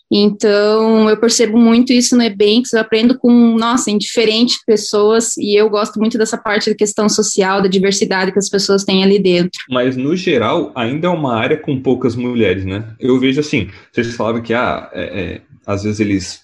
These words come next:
Speaker 2: falavam que tava errado de vocês e tal. Falar pra vocês que durante a minha faculdade eu gostava de fazer trabalho com as, com as mulheres porque normalmente eram mais estudiosas. Então, olha, eu preferia. Só que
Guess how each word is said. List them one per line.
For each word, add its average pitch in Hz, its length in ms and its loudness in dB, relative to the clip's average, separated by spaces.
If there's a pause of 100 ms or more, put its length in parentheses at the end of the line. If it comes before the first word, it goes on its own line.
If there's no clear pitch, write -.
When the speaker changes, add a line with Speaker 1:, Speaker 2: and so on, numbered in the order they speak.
Speaker 2:
falavam 98 340 -4
que 92 400 -4 (340)
tava 104 220 -4
errado 104 480 -2
de 101 80 -6
vocês 101 380 -2
e - 40 -18
tal. 131 220 -2 (240)
Falar 156 200 -2
pra 269 120 0
vocês 349 320 0
que - 140 -4
durante 123 480 -2
a - 20 -2
minha 185 120 -2
faculdade 131 520 -2
eu 190 80 2
gostava 170 340 -2
de 170 60 -4
fazer 170 220 -2
trabalho 160 400 -2
com - 80 -2
as, 170 160 2 (320)
com 160 100 -4
as 156 240 2
mulheres 147 400 2
porque - 240 -6
normalmente 190 300 0
eram 208 180 2
mais 196 220 2
estudiosas. 180 720 0
Então, 165 500 0 (440)
olha, 143 260 2
eu 127 460 2
preferia. 190 720 2 (200)
Só 233 240 -2
que 185 560 0